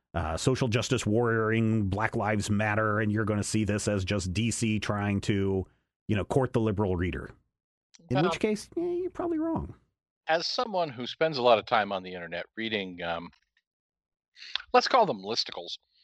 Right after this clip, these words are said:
Speaker 2: I will tell you that Tyrock shows up a lot in lists that I like to call the lol fail list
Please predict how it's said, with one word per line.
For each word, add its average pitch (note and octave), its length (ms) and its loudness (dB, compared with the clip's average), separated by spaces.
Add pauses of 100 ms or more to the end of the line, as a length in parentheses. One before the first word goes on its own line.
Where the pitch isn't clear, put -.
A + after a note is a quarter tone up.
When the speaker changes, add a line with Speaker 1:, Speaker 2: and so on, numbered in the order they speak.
(280)
Speaker 2:
I F3 180 6
will G#3 140 -2
tell E3 220 2
you B2 140 -4
that A2+ 220 -6
Tyrock F3+ 480 -2
shows C#3 320 -4
up A#2+ 200 0
a A#2+ 40 4
lot G#2 500 6 (220)
in G#2+ 300 -4
lists G#2 520 -2
that G2+ 120 2
I A2 60 8
like A2 200 6
to - 60 -18
call A2 220 6
the G#2+ 140 -2
lol G#2 400 2
fail F#2+ 480 -4
list F2+ 460 -6